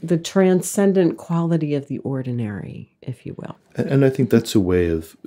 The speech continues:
Speaker 2: uh, trying to attract a certain amount of life force to the domestic images.
Speaker 1: Mm-hmm.
Speaker 2: But I think in investigating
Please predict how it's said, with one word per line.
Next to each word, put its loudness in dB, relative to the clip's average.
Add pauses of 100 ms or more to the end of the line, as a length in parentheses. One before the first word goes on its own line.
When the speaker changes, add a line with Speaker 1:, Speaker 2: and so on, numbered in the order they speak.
(200)
Speaker 2:
uh, -4
trying 0
to -8
attract -4
a -4
certain -8
amount -6
of -4
life -6
force -8 (340)
to 0
the 0
domestic -8
images. -8 (100)
Speaker 1:
Mm-hmm. -6 (140)
Speaker 2:
But 0
I 4
think 0
in 2
investigating 0